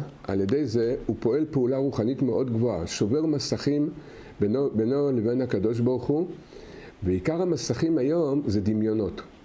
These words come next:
כל אחד מאיתנו יש לו אין סוף ניסיונות בעניין הדמיונות.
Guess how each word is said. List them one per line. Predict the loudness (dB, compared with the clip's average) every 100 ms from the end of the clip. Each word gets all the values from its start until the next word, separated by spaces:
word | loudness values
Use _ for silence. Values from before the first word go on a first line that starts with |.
| -4
כל | 0 0
אחד | 0 0 2
מאיתנו | 2 2 2 2 2
יש | 2 2 0
לו | 0 0
אין | -2
סוף | 0 0 0
ניסיונות | 0 0 0 2 0 -2 -8 -18 -20 -18 -16 -4
בעניין | 0 2 2 0 -2 _ -6 -2 0 2 0
הדמיונות. | 0 0 2 2 0 -4